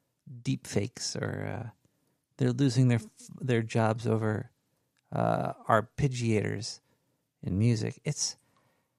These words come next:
if you, if one person's losing a job, there's a, that means there's a hole, and that means somebody else has a job. So is the job being lost, or is it just being shifted over to somebody else? Like,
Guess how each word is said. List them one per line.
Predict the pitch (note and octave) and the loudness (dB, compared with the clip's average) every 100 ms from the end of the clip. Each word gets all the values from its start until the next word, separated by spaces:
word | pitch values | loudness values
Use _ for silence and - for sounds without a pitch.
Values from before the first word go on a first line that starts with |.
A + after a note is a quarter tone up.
| _ _ - - | _ _ -20 -4
if | C3+ B2+ - | -2 -2 -4
you, | C#3+ - | -8 0
if | C#3 C3 | 2 2
one | - C3 C3 D#3 | 0 4 4 6
person's | D#3+ C#3 B2 A#2 A2+ D#3+ _ | 4 2 0 0 0 -2 _
losing | C3+ C3+ A2+ A2 | 2 4 4 2
a | |
job, | G#2 G#2+ F#2+ A2 B2+ - | 0 0 0 -4 -8 -6
there's | B2+ A#2 A2 | 0 0 0
a, | A2+ G#2+ A#2 - - | -2 -2 -4 -16 -4
that | B2+ | 0
means | C3 B2 | 2 4
there's | A#2 G#2+ | 2 2
a | G2 | -2
hole, | - E3 C#3 A2+ - | 0 2 4 2 0
and | A#2+ | -4
that | B2 | 0
means | A#2+ A2 | 0 -2
somebody | - C#3+ C3+ | -2 0 2
else | B2+ B2 A#2+ - | 4 2 -2 -8
has | - G3+ F3+ | -8 -4 -2
a | |
job. | C#3+ - F#2+ A#2 _ _ _ _ _ _ | -2 -4 -6 -10 _ _ _ _ _ _
So | - D3 | -2 0
is | C#3 C#3 - | 2 2 0
the | C3 | -2
job | C#3+ C#3+ D3 | 2 2 2
being | D3 C3+ B2+ | 2 2 2
lost, | B2 F3 A3+ - | 2 2 0 -4
or | - D3 | -2 0
is | C3+ | 0
it | B2+ | -2
just | - - | -6 -6
being | B2+ B2 | 0 0
shifted | - - - B2 | 0 -2 -2 0
over | A#2+ A2 G#2+ | 2 2 0
to | A2 | -2
somebody | B2 A2+ A2 | 0 2 2
else? | F#2+ G#2 - - _ _ _ _ _ _ _ _ _ _ _ _ | -2 -6 -12 -20 _ _ _ _ _ _ _ _ _ _ _ _
Like, | E3+ D#3 - | 0 0 0